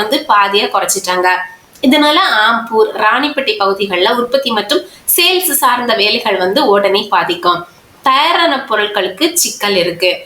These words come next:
வாணியம்பாடி பகுதியில இருக்கிற ஹிஜாஸ் குரோடா கிளப் கம்பெனியோட டைரக்டர் படேல் முகமது யூசுப் சொல்றது என்ன அப்படின்னா, இந்த நேரத்துல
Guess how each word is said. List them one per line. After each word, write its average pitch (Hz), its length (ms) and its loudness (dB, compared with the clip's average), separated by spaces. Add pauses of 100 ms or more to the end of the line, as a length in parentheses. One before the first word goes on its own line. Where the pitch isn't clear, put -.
(280)
வாணியம்பாடி 339 500 2 (100)
பகுதியில 254 380 2 (140)
இருக்கிற 202 260 -2 (480)
ஹிஜாஸ் 320 500 2 (160)
குரோடா 320 320 2 (140)
கிளப் 277 320 -2
கம்பெனியோட 254 480 2 (160)
டைரக்டர் 254 500 -2
படேல் 240 400 -2
முகமது 233 420 0 (120)
யூசுப் 240 400 -4
சொல்றது 254 360 0 (140)
என்ன 214 100 -6 (100)
அப்படின்னா, 185 280 -2 (460)
இந்த 320 160 6 (100)
நேரத்துல 269 400 0